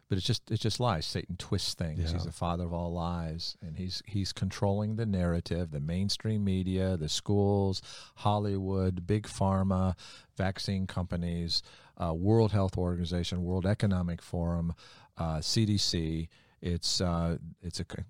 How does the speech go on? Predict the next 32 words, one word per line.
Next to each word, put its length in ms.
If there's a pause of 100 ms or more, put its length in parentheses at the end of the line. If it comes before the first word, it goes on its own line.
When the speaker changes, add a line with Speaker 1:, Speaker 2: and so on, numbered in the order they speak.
Speaker 1:
it's 160
all 160
about 260
control. 680 (140)
Satan 440
is 140
behind 500
it. 160 (300)
It's 220
his 180
agenda 640
to 100
bring 300
about 420
the 100
new 200
world 320
order. 260 (320)
Speaker 2:
And 160
that 180
brings 300
us 500 (300)
to 140
the 160
end 100
of 60
the 80
podcast 800 (120)
with 200
reading 640 (460)
Satan's 680 (640)
agenda, 680